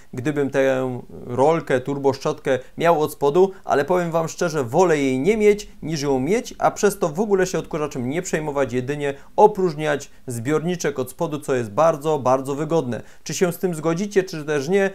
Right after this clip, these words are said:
Czekam na Wasze opinie, szczególnie osób, które tego typu odkurzacze różnych producentów posiadają.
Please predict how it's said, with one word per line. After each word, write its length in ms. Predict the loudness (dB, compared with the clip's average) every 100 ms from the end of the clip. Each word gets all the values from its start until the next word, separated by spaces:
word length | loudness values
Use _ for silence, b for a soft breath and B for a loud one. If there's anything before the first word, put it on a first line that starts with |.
| B 0
Czekam 300 | 2 2 0
na 120 | 0
Wasze 260 | 0 0
opinie, 360 | -2 -2 -4 -4
szczególnie 460 | -4 -4 -2 -2 -4
osób, 320 | -4 -6 -10
które 300 | -4 -2 0
tego 220 | 0 -2
typu 340 | -2 -8 -8
odkurzacze 560 | -8 -6 -2 0 0 2
różnych 400 | 2 2 0 -4
producentów 580 | -2 -4 -2 -6 -6 -8
posiadają. 560 | -6 -2 4 4 4